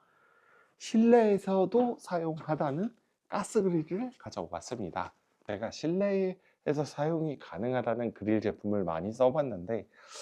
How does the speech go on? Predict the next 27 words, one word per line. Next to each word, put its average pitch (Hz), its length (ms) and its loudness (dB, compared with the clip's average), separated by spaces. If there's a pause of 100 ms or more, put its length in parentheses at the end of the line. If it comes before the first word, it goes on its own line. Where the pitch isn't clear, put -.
(240)
솔직히 139 360 -2
결과가 104 720 0
그렇게 117 840 0
만족스럽지 107 720 -2
않았거든요. 82 560 -4 (460)
네, 107 120 2
요즘 95 400 -2 (260)
핫한 190 560 -4
제품이 98 400 -2
있다 82 240 -2
그래서 82 400 -4 (320)
오늘은 95 400 2 (360)
브라텐 110 560 0
가스그릴을 101 680 0
써볼 160 280 -4
겁니다. 85 460 -6 (340)
아, 92 100 0
물론 185 340 6
실내에서 185 480 2
사용이 156 440 0
가능한 101 340 -6
제품이지만 113 760 -2 (480)
냄새가 113 400 4
안 80 120 0
날 135 160 6
수는 160 340 0
없고 131 480 -2